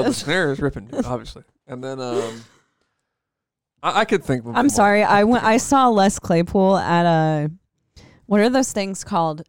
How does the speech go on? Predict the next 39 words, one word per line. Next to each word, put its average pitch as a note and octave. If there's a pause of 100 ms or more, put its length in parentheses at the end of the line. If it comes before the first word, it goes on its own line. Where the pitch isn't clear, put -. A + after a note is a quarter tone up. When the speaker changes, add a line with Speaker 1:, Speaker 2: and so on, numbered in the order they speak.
Speaker 2:
in F#3+
the E3+
park E3+
in E3+
San E3
Francisco, D#3+
Golden D#3
Gate D3
Park? D3+
I D3
went E3+
and F3
Speaker 1:
Oh, -
Speaker 2:
saw, F3+
Speaker 1:
yeah. E3+
Speaker 2:
like, D#3
uh, E3
Speaker 1:
Uh, D3 (480)
bluegrass C3+
something? C3 (340)
Speaker 2:
blue, F3
something A3
in, F3+ (160)
in F3+
Golden D#3+
Speaker 1:
S-, D#3+
Speaker 2:
Gate D#3
Speaker 1:
Hardly G3
Speaker 2:
Park. F3+
Speaker 1:
Strictly D3
Bru-, A#2+
Speaker 2:
Hardly A3+
Speaker 1:
Bluegrass. G#3+
Speaker 2:
Strictly G3+
Speaker 1:
Boom, E3+
there E3
it D#3+ (100)
Speaker 2:
Bluegrass. D3+
Speaker 1:
is. A2